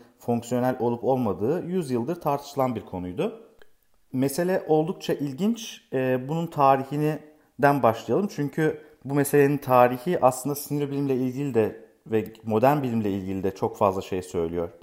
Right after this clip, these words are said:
Şöyle başlayalım. Bin sekiz yüz otuzlu yıllarda Alman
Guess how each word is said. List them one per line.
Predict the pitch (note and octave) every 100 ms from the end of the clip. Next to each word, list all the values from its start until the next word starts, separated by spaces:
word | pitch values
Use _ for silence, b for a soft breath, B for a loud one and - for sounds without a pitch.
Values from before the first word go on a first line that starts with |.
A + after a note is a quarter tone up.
| b b b b b b
Şöyle | - G#3+ D3
başlayalım. | A2 G#2 G2+ G2+ F#3 A3+ - _ - - _ _ -
Bin | C3 G3+
sekiz | G#3 G3 F3
yüz |
otuzlu | D3+ D#3+ F3 F3
yıllarda | G3+ A#2 G2 G2+ D3+ F#3+ -
Alman | C#3 C#3 D#3 D#3 D3+